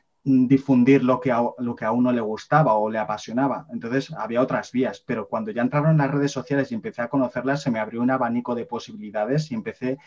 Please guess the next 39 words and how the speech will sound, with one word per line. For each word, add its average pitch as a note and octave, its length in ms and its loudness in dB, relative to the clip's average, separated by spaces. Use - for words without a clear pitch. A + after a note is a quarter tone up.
a A#2+ 160 0
profundizar A#2+ 640 0
en B2 160 2
sus, G#2 680 -12
sus - 380 -20
magníficas A#2+ 920 -2
virtudes, C#3 720 2
y B2 140 2
ahí B2 240 2
fue D3 200 -2
cuando E3 200 4
empecé A#2+ 320 0
a - 20 -2
especializarme A2 1200 -2
en G#2 180 -6
el A2 80 -6
marketing, D3+ 640 2
a B2 80 2
indagar A2 460 -2
en A#2+ 120 2
él, C3+ 220 2
a A2+ 120 -2
comprenderlo A#2+ 1000 -2
y A#2+ 160 2
a A#2 120 2
intentar A2+ 400 0
aplicarlo C#3 560 2
no C#3 140 4
solo C#3+ 240 0
para A#2+ 220 0
mí, C#3 160 4
sino A2+ 280 -2
ya B2 220 -2
para C3+ 200 2
otras A#2+ 260 -4
personas B2+ 500 -2
que - 80 -2
lo A#2 100 -2
necesitaran, A2 880 -4